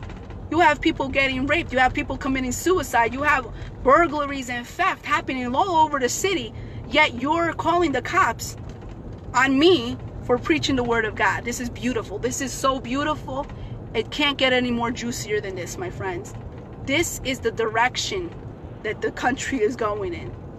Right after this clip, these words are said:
It makes the country feel good, makes a lot of people feel good when they see people like me, like, people try to pick on me or bully me.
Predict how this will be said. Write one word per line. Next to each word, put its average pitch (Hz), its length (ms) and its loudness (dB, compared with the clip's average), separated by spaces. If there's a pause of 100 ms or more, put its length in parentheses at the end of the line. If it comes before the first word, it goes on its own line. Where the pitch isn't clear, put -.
(1160)
It 247 160 2
makes 262 420 0
the - 80 -8
country 254 400 -2
feel 254 380 -4
good, 208 360 -4
makes - 200 -6
a 233 60 -2
lot 233 200 4
of 254 80 -2
people 262 300 -2
feel 254 260 -6
good 220 160 -2
when 220 160 -6
they 226 120 -4
see 254 180 -8
people 262 340 -6
like 233 240 -2
me, 254 300 -6 (1120)
like, 220 180 -2
people 233 280 -2
try 233 200 2
to 214 80 0
pick - 300 -2
on 226 160 4
me 208 160 -6
or 196 100 -6
bully 214 380 0
me. - 160 -10